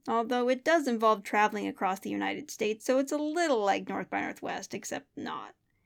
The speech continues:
Anyway, as always, I will leave you with a quote from that next movie.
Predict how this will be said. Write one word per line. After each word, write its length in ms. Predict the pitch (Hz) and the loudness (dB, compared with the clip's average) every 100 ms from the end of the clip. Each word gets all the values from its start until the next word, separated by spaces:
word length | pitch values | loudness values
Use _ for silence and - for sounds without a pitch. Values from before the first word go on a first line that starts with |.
| _ _ _ _ _ _ _ - | _ _ _ _ _ _ _ 2
Anyway, 540 | 320 226 196 196 208 | 6 6 6 2 2
as 280 | - 269 302 | 6 6 8
always, 560 | 269 208 196 220 269 - | 8 6 4 2 0 2
I 240 | 202 202 | 2 4
will 260 | 208 208 208 | 2 -2 -2
leave 220 | 208 202 | -2 -2
you 100 | 220 | 0
with 160 | 220 226 | 0 -2
a 60 | |
quote 420 | 226 294 339 - - - - | 0 -2 -2 -10 -20 -20 -10
from 280 | - 208 220 | -2 0 2
that 200 | 247 254 | 2 2
next 260 | 262 269 - | 0 0 0
movie. 520 | 262 294 - - 254 | 0 0 -6 -10 -12